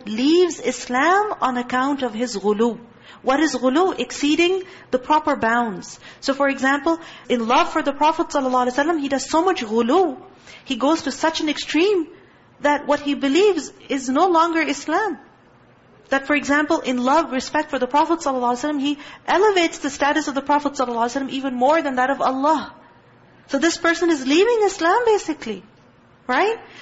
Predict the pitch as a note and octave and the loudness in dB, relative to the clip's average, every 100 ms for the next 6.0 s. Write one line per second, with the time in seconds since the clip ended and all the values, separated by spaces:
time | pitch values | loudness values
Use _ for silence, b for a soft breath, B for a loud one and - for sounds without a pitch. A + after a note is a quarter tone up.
0 | B - D#4 D4+ - - D4+ F4 E4+ D4+ | B -2 0 0 -2 -2 0 0 0 0
1 | D4+ E4 C4 B3 B3 B3+ D4 B3+ B3 A3+ | 0 -2 0 -2 -2 0 0 0 -2 0
2 | B3 C#4+ E4+ G4+ G#4 - B B A#3+ A#3 | 2 2 2 0 -2 -8 B B -2 -2
3 | B3 - B3+ A3+ - D4+ D4+ C4+ A3 A3+ | -4 -4 -4 -6 -2 -2 -2 -4 -4 -6
4 | B3 B3 A3+ B3 - A#3 A3 G#3+ G#3 B3 | -4 -2 -2 -2 -2 -6 -4 -4 -4 -4
5 | B3 G#3 G3+ G#3 G#3+ G#3+ G#3 G#3 G3 | -4 -6 -6 -6 -6 -8 -10 -10 -14